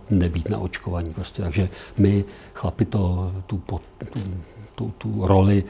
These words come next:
eh, plození života v sobě zakódovanou máme v jiném slova smyslu,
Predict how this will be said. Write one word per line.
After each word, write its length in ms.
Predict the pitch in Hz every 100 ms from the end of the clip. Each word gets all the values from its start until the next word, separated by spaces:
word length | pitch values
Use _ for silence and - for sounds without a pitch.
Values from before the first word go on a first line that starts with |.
| - -
eh, 880 | 95 98 107 117 117 123 131 143 190
plození 520 | - 90 82 95 104
života 340 | 87 95 110
v 100 | 95
sobě 240 | - 98 98
zakódovanou 720 | 87 113 101 95 104 98 87 - - 123 110 98 95
máme 240 | 92 92
v 60 | 87
jiném 240 | 95 95
slova 240 | 92 101 101
smyslu, 420 | - 98 - 110